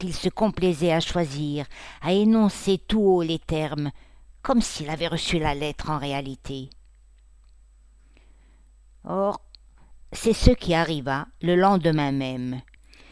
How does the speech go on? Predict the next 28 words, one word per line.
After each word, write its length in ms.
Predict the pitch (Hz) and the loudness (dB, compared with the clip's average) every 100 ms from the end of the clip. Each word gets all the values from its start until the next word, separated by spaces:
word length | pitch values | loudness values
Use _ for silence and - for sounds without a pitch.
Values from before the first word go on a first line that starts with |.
| - - - - - - - - | -20 -20 -20 -20 -20 -20 -20 -12
Elle 200 | 175 180 | -4 -2
lui 160 | 190 269 | 0 0
écrivit 540 | 269 - 165 127 180 | -2 -4 -4 -4 -6
que 140 | - 156 | -2 2
les 160 | 175 | 2
Verdurins 560 | 185 240 226 226 180 165 | 4 2 4 4 6 4
et 140 | 165 | 4
leurs 300 | 175 185 156 | 4 4 4
amis 340 | 165 165 202 202 | 2 4 4 4
avaient 180 | 160 | 4
manifesté 800 | 180 226 240 240 233 214 - 180 | 4 6 6 6 4 2 0 0
le 160 | 165 170 | 2 2
désir 500 | 190 214 156 170 156 | 4 2 2 0 2
d'assister 640 | 202 202 - 175 - 254 | 2 2 -2 -6 -2 2
à 60 | 185 | 2
ses 160 | - 180 | 2 0
représentations 880 | 185 - 185 190 185 175 - 175 | 0 0 0 0 2 0 0 0
de 100 | 170 | 0
Wagner, 580 | 156 156 143 147 139 139 - - - - - - - - | 2 0 0 -2 -2 -4 -8 -16 -20 -20 -20 -20 -16 -10
et 80 | |
que 160 | 233 269 | 0 0
s'il 420 | - - - 269 | 0 -6 0 0
voulait 280 | 220 254 254 | 2 4 4
bien 280 | 185 247 233 | 6 6 6
lui 140 | 196 | 6
envoyer 320 | 185 175 165 | 6 4 2
cet 280 | 160 165 147 | 0 0 0
argent, 520 | 147 147 - 147 185 | -2 -2 -4 -4 -4